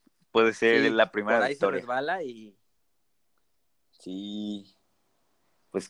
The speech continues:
Speaker 1: pues quién sabe. Ojalá.
Speaker 2: Ojalá, ojalá Jurado por fin, eh, eh, levante,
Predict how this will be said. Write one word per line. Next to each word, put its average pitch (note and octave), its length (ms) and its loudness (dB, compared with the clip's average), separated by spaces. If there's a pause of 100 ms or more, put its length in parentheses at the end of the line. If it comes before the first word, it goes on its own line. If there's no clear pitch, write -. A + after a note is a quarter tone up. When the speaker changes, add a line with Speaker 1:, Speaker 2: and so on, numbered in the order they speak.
Speaker 1:
pues - 140 -14
quién A2 160 -4
sabe. F2+ 240 4 (100)
Ojalá. F#2+ 480 4 (1300)
Speaker 2:
Ojalá, A2 500 -10 (200)
ojalá A2 880 -4 (100)
Jurado A#2 280 -4 (100)
por G2+ 140 -12
fin, A2+ 420 -12 (540)
eh, G#2 480 -8
eh, G2+ 100 -8
levante, G#2 880 -4